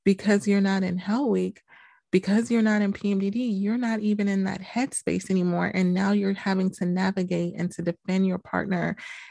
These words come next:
And it's not, and you feel like it's not fair to them, and then it's not fair to you. And you create this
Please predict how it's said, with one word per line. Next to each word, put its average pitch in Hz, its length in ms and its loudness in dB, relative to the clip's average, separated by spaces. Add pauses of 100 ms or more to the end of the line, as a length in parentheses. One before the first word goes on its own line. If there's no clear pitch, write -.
And 180 100 2
it's - 220 -2
not, 190 240 2
and 175 160 0
you 175 80 0
feel 180 220 -2
like 180 100 -2
it's 175 160 -6
not 208 380 0
fair 185 180 0
to 180 100 0
them, 185 320 2
and 170 120 0
then 156 100 -4
it's - 220 -10
not 208 280 0
fair 190 240 -2
to 190 60 2
you. 185 400 2
And 156 380 -4 (400)
you 185 180 4
create 202 580 0
this 175 400 -2